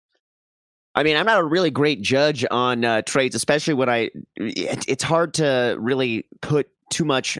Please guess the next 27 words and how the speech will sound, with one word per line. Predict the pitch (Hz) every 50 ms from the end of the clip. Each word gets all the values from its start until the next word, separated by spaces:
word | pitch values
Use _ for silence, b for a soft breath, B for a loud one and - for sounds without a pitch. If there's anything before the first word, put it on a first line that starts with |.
| - -
onto | 123 131 131 117
these | 127 110 -
prospects, | - - 139 131 131 135 - - 95 87 98 - 113
all | 110
these | 110 104 -
prospects | - 120 113 113 - - 101 95 - -
who, | - 113 101 104 - -
w-, | 104 107 85 -
that's | - 147 143 131 - 127
really | 127 143 131 123 113
what | 98 117 -
they | 117 113
got | 117 113 110 110 - -
in | 120 107 104
return. | - - - - 135 127 113 107 107 - B 156 160 B B B -
I | 156
mean, | 156 147 127 110 B B B B B
you | 151 165
can | 160 151 143
say | - - 165 160 147
this | 143 -
guy's | - 139 135 120
number | 131 131 123 110 113
twelve | - - 135 127 120 117 117 95
or | 117
whatever, | 110 113 113 117 117 117 104 104 104
but | - 110 110 -